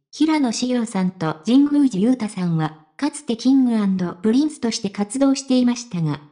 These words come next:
最近では独自の道を歩み、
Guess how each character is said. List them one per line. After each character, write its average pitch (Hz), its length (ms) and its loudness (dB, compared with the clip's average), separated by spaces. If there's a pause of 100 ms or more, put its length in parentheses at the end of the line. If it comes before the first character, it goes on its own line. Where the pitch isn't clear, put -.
(140)
最 262 280 -2
近 262 240 4
で 220 140 0
は 175 200 -6
独 269 200 0
自 262 120 -2
の 185 140 2
道 165 320 -2
を 233 40 -2
歩 226 180 0
み、 190 360 -2